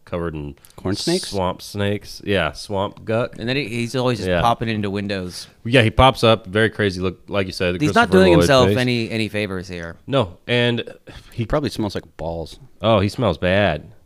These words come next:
Speaker 1: And they run, but he gets caught in a net. Not Will, but Gravy.
Speaker 3: Yeah.
Speaker 1: Gravy's caught in the net, and Will, I guess, just kind of, uh, leaves him?
Speaker 2: Yep.
Speaker 1: 'Cause he looked like he was gonna stop, but then he's gone, so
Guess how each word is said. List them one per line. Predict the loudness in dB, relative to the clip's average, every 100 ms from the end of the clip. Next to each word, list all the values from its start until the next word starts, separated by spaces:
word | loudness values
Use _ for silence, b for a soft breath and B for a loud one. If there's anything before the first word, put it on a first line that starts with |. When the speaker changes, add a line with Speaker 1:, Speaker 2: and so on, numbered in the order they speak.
| _ _ 0
Speaker 1:
And | 6
they | 8
run, | 8 8 6 2 -2
but | 0
he | 2
gets | 0
caught | 0 0 0
in |
a | -2
net. | -2 -2 _ _ _
Not | -2 0
Will, | 2 2 0 -4
but | -2 -2 -4 -12 _ _ -20 -20 -20 -18
Gravy. | -4 -2 -2 -6 -10
Speaker 3:
Yeah. | -8 -8 -8 -12 -10
Speaker 1:
Gravy's | 0 0 0 0
caught | 2 2
in |
the | 2
net, | 2 4 2 -2 -20 _ -4
and | 2 4 4 6
Will, | 8 8 8
I |
guess, | 6 2 -2
just | -4
kind | 0 0
of, | 0 0
uh, | -2
leaves | -2 -4 -4 -6 -8
him? | -12 -12 -8
Speaker 2:
Yep. | -4 -4 -6 b b b _
Speaker 1:
'Cause | -6 -2
he | 2
looked | 2 2
like | 2
he | 2
was | 0
gonna | -4
stop, | 0 2 2 2
but | -4
then | -4
he's | -4
gone, | -2 -2 -4 -10
so | -8 -4 -4